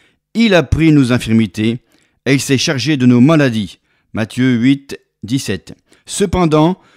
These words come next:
ce sont nos souffrances, maladies, dans le texte original, en hébreu, qu'il a portées. C'est de nos douleurs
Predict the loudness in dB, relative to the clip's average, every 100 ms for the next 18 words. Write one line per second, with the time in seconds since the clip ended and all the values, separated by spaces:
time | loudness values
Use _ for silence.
0 | _ _ _ -6 -4 2 2 2 -2 -6
1 | -2 -2 -2 -4 -10 -12 _ -10 -6 -2
2 | -2 -2 -4 -6 _ -12 -6 -4 -4 -6
3 | -8 -8 -4 0 2 2 -4 -8 -8 -4
4 | -4 -2 -4 -6 _ _ _ _ _ -10
5 | -4 -2 -2 -2 -6 -4 -6 -6 -16 _
6 | _ _ _ _ _ _ -12 0 0 2
7 | 4 4 2 0 2 0 0 -2